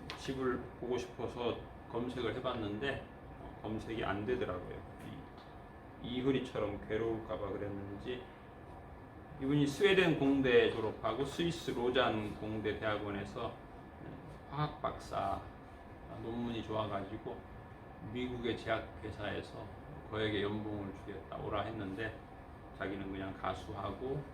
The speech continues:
유기농 농부하는 게 좋겠다. 그래서 불장사하고 있는데,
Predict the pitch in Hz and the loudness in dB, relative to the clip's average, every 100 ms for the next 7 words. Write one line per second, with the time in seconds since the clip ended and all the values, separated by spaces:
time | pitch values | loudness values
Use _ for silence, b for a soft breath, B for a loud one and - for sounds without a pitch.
0 | - 107 104 101 101 101 110 107 107 98 | -8 -6 -4 -4 -6 -4 -4 -4 -2 -4
1 | 95 - - 104 - - - - - - | -6 -10 -10 -10 -6 -4 -6 -8 -14 -14
2 | - - - - - - - - 104 - | -14 -14 -14 -14 -14 -14 -14 -10 -8 -8
3 | - - - 123 117 107 98 98 95 95 | -8 -6 -2 2 2 2 0 0 -2 -4
4 | 90 - 92 | -4 -4 -4